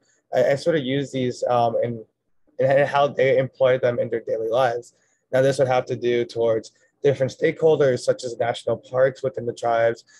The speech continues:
as well as, um, ad-, addressing, uh, environmental pollution and water use. Um, and over the course of the, of the, the semester, um, I have been doing research in terms of the differences between mediation and arbitration tactics in the United States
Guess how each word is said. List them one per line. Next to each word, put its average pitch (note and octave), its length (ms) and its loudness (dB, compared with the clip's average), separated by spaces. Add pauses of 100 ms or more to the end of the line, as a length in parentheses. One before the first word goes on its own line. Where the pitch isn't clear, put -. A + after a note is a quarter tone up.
(180)
as D3 160 0
well F3 300 8
as, C#3+ 320 4 (100)
um, B2 320 2 (460)
ad-, C3+ 200 -4
addressing, C3 640 2
uh, A#2 220 0
environmental B2 600 2
pollution B2 680 0 (240)
and A#2+ 140 -2
water A#2+ 280 4
use. - 300 -20 (540)
Um, A#2+ 540 0
and C#3+ 100 2
over C3+ 160 2
the C#3+ 220 4
course C#3+ 380 0
of C3+ 80 0
the, B2+ 80 2 (100)
of B2+ 140 2
the, A#2+ 120 2 (120)
the B2 80 -10
semester, C#3 680 0 (340)
um, C3 280 2
I B2 160 0
have C3+ 240 4
been B2+ 300 -2
doing B2 280 -2
research C#3 720 -2
in B2 100 -8
terms A#2 420 -4
of A2+ 280 0 (400)
the A#2 60 -14
differences B2+ 520 0
between B2 480 -4
mediation A#2+ 480 -4
and A#2 80 -2
arbitration B2 540 -2
tactics B2+ 500 -2
in B2 60 -6
the A#2 60 -4
United A#2 260 -6
States - 480 -4